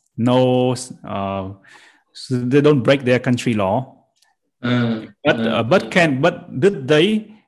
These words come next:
Speaker 1: consider as the Panatipata, uh, killing? Yeah, I mean, break the precept.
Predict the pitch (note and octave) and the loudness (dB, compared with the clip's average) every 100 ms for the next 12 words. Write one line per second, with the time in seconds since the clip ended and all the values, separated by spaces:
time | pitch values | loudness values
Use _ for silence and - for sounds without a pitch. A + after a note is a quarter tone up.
0 | - D3 D3+ D#3 B2 A2 A#2 - A2 G2+ | -4 0 0 2 2 2 0 -4 -4 -2
1 | G2 B2 B2 A#2+ B2 A#2 A2 A2 A2 - | -2 0 0 -2 -4 -2 -2 -2 -6 -10
2 | A#2+ G2 - - C3 G2+ F#2 - _ - | -8 -8 -10 -4 -2 -2 -6 -12 _ -12
3 | G#2 G2 G2+ G#2+ G2+ G2 _ - A2 C3+ | -8 -6 -4 -4 -4 -8 _ -8 -2 -2
4 | B2+ G#2 A2 - A2 - | -2 -4 -4 -4 -6 -8